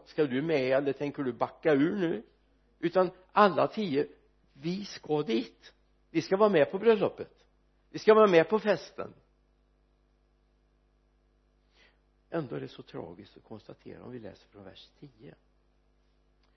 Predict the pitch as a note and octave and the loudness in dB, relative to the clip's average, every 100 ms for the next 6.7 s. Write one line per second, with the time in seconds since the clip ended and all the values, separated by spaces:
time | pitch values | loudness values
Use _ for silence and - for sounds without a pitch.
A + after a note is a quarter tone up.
0 | _ _ _ _ _ _ _ A2+ D3+ F3+ | _ _ _ _ _ _ _ 0 4 6
1 | F#3+ - D3 D#3+ E3 E3+ D#3 C#3+ D#3 D#3 | 4 -2 2 6 6 6 2 0 0 0
2 | D#3 - C3 D#3 D3+ E3+ C#3+ C#3+ F3+ F3 | -2 -4 -4 -4 -2 -4 2 2 2 0
3 | D3+ C#3 - - F3+ D3 - - C#3+ - | -2 -2 -2 -2 0 0 -2 -8 -8 -6
4 | C#3 B2+ C#3+ C3+ F#2 A2+ C#3+ D3 A#2 A2 | -8 -6 -6 -6 -8 -4 -4 -4 -10 -10
5 | _ _ _ B2 A#2+ C3+ B2+ C3+ B2+ B2 | _ _ _ -10 -4 -4 -4 -8 -2 -2
6 | A#2+ D3+ G2+ G2 G#2+ C3 C3+ | -2 -4 -4 -4 -6 -6 -12